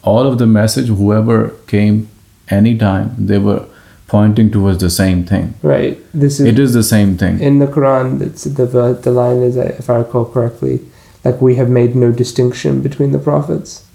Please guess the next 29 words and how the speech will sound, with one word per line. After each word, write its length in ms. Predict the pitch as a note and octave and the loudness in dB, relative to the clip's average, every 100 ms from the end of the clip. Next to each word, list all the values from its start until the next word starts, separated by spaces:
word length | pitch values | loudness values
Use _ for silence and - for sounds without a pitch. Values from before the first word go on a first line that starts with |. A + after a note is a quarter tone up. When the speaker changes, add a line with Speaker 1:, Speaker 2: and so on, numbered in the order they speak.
| _ | _
Speaker 1:
Yeah. 340 | - G2+ E2+ C#2+ - _ _ _ _ - _ | -4 -2 -2 -4 -14 _ _ _ _ -20 _
They 120 | - F#2+ | -2 0
say 200 | G#2 F2+ | 0 -2
that 260 | G#2+ F#2+ F#2 | -2 -4 -2
we, 120 | F#2+ G2 | 0 0
we 300 | F#2+ G2 G2+ | 0 0 0
have 160 | G2 | 2
made 240 | G2 G2 F#2+ | 2 0 0
no 260 | G2 G#2+ | 2 2
distinctions 760 | G2+ F#2 - G#2 G#2 G#2+ F2+ - | 0 -4 -2 -2 0 0 -2 -2
between 400 | F#2 F2 F2+ F2 | -6 -2 0 0
the 80 | E2+ | -2
prophet, 480 | F2+ F2 - - | -4 -4 -6 -8
but 200 | - - | -4 -4
Muhammad 440 | F#2+ F2+ F#2+ G#2+ G#2+ | -2 0 2 2 2
sallallahu 580 | - G#2 G2+ G2+ G2+ F#2+ | -2 -2 0 2 0 0
alaihi 260 | F2+ F#2+ | 0 -2
wasallam 540 | F#2 F2 F2+ F2+ F#2+ G2 | -4 -4 -4 -4 -4 -2
is 140 | F#2 | -2
the 100 | G2+ | 0
last 380 | G2 A2 A2 - | 0 0 -2 -4
prophet. 340 | - D#2+ - - _ _ _ - _ _ _ | -8 -8 -12 -20 _ _ _ -20 _ _ _
Speaker 2:
Yeah. 300 | - C3 - | -2 -2 -2
Speaker 1:
So 360 | - F#2+ F#2+ F#2+ | -4 -2 0 0
to 120 | - | 0
believe 500 | G#2 G#2+ G2+ B2 C3+ | 2 4 4 4 4
in 180 | A2 G2 | 2 2
that, 360 | F#2 G2 A2+ - _ _ | 0 -2 -4 -10 _ _
that 280 | G2 F2 | -2 -2